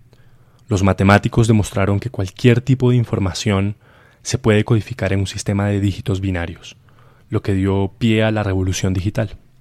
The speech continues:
Simultáneamente, los biólogos descubrieron que las instrucciones para la formación de cualquier célula están codificadas en unas secuencias de A D N conformadas por la combinación de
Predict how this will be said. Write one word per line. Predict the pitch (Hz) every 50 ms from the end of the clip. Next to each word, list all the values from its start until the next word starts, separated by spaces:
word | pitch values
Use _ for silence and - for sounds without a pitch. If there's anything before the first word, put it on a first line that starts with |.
| _ _ _ _ _ _ _ _ _ _ _ _ _ _ _ _ _ _ _ _ _ _
Simultáneamente, | - - - 113 104 98 - 117 139 170 190 175 110 95 92 95 98 - _ _ _ _ _ _ _ _ _ _ -
los | 107 98 98
biólogos | 107 120 123 123 131 135 143
descubrieron | - 131 - - - 104 101 98 98 101
que | 101 123
las | 120 110 -
instrucciones | 104 - - - - - - 113 110 110 -
para | - 120 117
la | 110 104
formación | - - 95 95 90 - 101 98 98
de | 107 -
cualquier | - 101 - - - 113 101
célula | - - 110 95 92 90 90 90 - - - - - - - - - - -
están | - - - 107
codificadas | 101 - 117 113 104 117 110 - 104 92 92 95 95 -
en | 110 101
unas | 95 92 90
secuencias | - - - 104 98 92 101 98 98
de | 104 98
A | 92 92
D | 92 92 95 98
N | 95 98 95 95
conformadas | - 104 98 - - 95 95 92 90 90 90 90 92 92 - - - - - - - _ _ _
por | - 113 101
la | 101
combinación | - 101 98 98 92 95 85 - - 95 92 92 92
de | 90 95 95 92 92